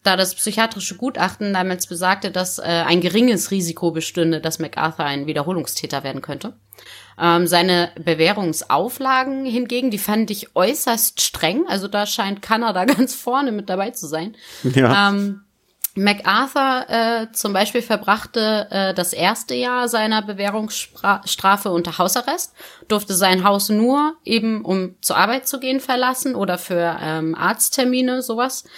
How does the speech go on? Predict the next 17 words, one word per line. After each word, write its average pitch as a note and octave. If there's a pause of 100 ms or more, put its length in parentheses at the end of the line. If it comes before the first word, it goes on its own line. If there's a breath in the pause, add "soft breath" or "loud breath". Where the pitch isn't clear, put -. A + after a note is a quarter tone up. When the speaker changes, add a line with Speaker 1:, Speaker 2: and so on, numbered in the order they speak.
(520 loud breath)
Speaker 1:
Ähm, F#3+ (460)
er G3
musste A3
mindestens, B3+
äh, G3
zehn C4
Meter A#3+
Abstand G#3+
vom G3
Haus A3+
oder G3
dem, F#3+
äh, -
Arbeitsplatz F#3+
des -
Opfers C4
halten. C#4